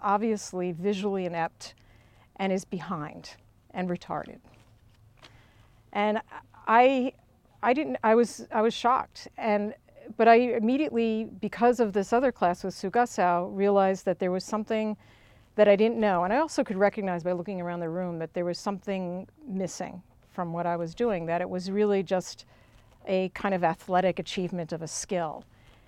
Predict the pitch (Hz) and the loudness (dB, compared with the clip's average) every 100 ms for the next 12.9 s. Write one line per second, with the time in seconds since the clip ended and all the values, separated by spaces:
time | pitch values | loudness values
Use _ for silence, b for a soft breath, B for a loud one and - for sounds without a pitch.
0 | b b b 190 190 196 196 190 - 262 | b b b -6 -4 -2 -4 -6 -4 -2
1 | 240 247 - 196 175 175 180 - - 185 | 2 2 2 2 2 2 -2 -4 -4 -4
2 | 196 202 196 202 190 - 202 185 185 185 | -2 0 0 -2 -6 -6 -4 -2 -2 -4
3 | 196 214 202 226 220 202 - 214 - - | -6 -6 -2 2 0 -2 -4 -6 -6 -6
4 | 240 226 185 165 165 170 175 180 180 - | -4 -4 -4 -6 -6 -10 -8 -8 -10 -4
5 | 196 185 190 170 175 175 175 180 - _ | -4 -2 -6 -6 -6 -4 -4 -6 -10 _
6 | _ _ _ _ _ 214 208 240 - 170 | _ _ _ _ _ -8 -6 -6 -8 -8
7 | 185 180 185 220 196 196 185 185 196 175 | -8 -6 -4 -2 -2 -4 -4 -6 -6 -6
8 | 165 165 - 175 180 175 180 - 180 170 | -4 -4 -6 -8 -6 -4 -6 -6 -4 -2
9 | 180 - B B 208 220 214 - 165 165 | -2 -6 B B 0 2 0 -2 -2 -2
10 | 208 202 208 226 b b b b b b | -4 -4 -6 -8 b b b b b b
11 | - 190 - 202 214 214 214 202 196 208 | -8 -4 2 2 4 2 2 -2 -4 -4
12 | 165 190 185 196 185 180 175 175 175 | -2 -2 0 0 0 0 0 0 -4